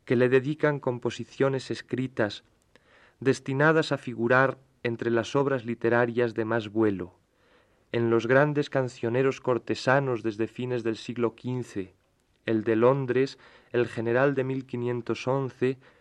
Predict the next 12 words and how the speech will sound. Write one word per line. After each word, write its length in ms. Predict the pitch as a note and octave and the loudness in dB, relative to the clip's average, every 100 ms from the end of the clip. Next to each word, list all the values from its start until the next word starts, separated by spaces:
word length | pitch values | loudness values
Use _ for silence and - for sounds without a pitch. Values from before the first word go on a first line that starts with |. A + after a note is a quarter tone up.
| - | -4
el 160 | A#2+ A#2 | 0 0
musical 600 | A#2 - G2 - C3 C3 | -2 -6 -6 0 2 2
de 100 | B2+ | -2
palacio, 720 | A2+ A2+ B2 A#2+ - A2+ C3+ _ _ _ _ _ _ _ _ - | 0 2 2 0 -6 -8 -8 _ _ _ _ _ _ _ _ -4
y 120 | B2+ | 2
en 80 | B2+ | 2
los 160 | B2+ - | 2 0
cartapacios 880 | B2 B2 B2 - D3+ - C#3+ C3 | 0 0 -2 2 2 2 -4 -2
de 80 | B2 | 0
uso 320 | B2+ C3+ - | 0 -2 -4
individual 640 | B2+ A#2+ A2 G#2+ A2 A2+ A2+ | -6 -4 -6 -4 0 2 0
privado. 640 | - G#2 G2 F#2+ F2+ F#2 | -2 -4 -2 -4 -6 -16